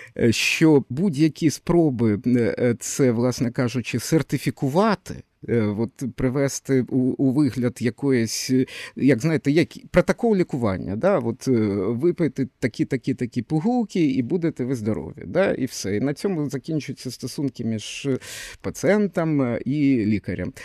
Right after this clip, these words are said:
Е, от, е, випив, е, і порядок. Ні. Е, е, Фрейд дуже добре розумів, е, по-перше, що як би глибока, як би успішна, сенситивна, емпатична, трансферна не відбувався аналіз,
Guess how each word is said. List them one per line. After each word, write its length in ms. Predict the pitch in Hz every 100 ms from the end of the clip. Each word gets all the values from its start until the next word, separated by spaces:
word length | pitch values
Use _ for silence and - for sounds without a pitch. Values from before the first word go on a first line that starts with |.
| - - 113
Е, 220 | 113 104
от, 260 | 113 104 135
е, 360 | 123 113 110
випив, 600 | 104 104 202 - 170 - 165
е, 380 | 139 120 110 -
і 80 | 139
порядок. 400 | 120 95 90 - - - - - -
Ні. 400 | 92 135 151 - - - 120
Е, 160 | - 101 -
е, 320 | 113 104 92 92
Фрейд 420 | - 127 208 - 110
дуже 440 | 110 107 120 160 156
добре 300 | 131 110 101
розумів, 480 | 104 92 101 113 -
е, 400 | - 127 - 120
по-перше, 600 | 131 - 117 - - 92
що 340 | - 123 117 -
як 460 | 110 123 123 107
би 180 | 120 113
глибока, 640 | 98 123 143 113 104 -
як 280 | 101 113 123
би 140 | 120 127
успішна, 760 | 123 117 - 127 120 117 107
сенситивна, 920 | - 120 113 123 - 143 123 117 120
емпатична, 680 | 117 117 110 131 120 120 113
трансферна 800 | - 120 117 - 127 131 123 120
не 160 | 123
відбувався 580 | 113 113 104 127 117 -
аналіз, 380 | 127 165 147